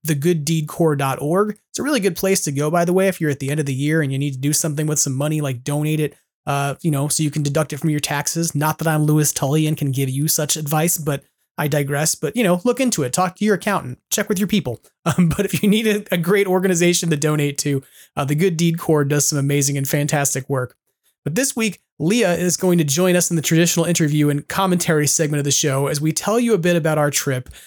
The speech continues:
and share some insights we gleaned from the commentary and our thoughts about the movie with some of those new insights as background context. And if you're willing to endure the less than ideal audio quality,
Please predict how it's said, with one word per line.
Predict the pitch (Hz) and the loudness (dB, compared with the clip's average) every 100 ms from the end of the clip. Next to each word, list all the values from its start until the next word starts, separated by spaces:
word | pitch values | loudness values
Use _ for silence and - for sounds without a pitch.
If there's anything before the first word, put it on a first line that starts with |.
| _ | _
and | 143 139 | -4 0
share | - 240 | 2 2
some | 208 180 | 0 0
insights | 202 208 180 160 - | 0 2 2 0 0
we | 165 | -2
gleaned | 147 170 185 175 | 0 2 2 2
from | 170 | 0
the | 151 | 0
commentary | 165 147 147 - 147 147 | 0 0 -2 -2 0 0
and | 156 | 0
our | 151 | -2
thoughts | 156 165 170 170 | 0 2 2 2
about | 165 160 - | 0 0 0
the | |
movie | 139 147 143 | -2 0 0
with | 139 | 0
some | - 170 | 0 0
of | 151 143 | -2 -2
those | 147 131 | -2 -2
new | 139 185 214 | -2 0 0
insights | 170 156 151 147 143 | 0 0 0 0 -2
as | 143 | -4
background | 127 147 165 147 131 131 | -4 -4 -2 -2 -2 -4
context. | 131 127 135 135 - - _ _ _ | -6 -6 -8 -6 -8 -8 _ _ _
And | - | -2
if | 156 | 0
you're | 185 170 | 2 4
willing | 220 269 | 4 2
to | 254 | 2
endure | 240 214 208 | 0 2 2
the | 185 | 2
less | 151 175 190 | 2 0 0
than | 185 | 0
ideal | 165 165 165 151 | 0 0 0 0
audio | 139 156 175 185 | 0 2 2 2
quality, | 208 202 202 214 | 2 2 2 0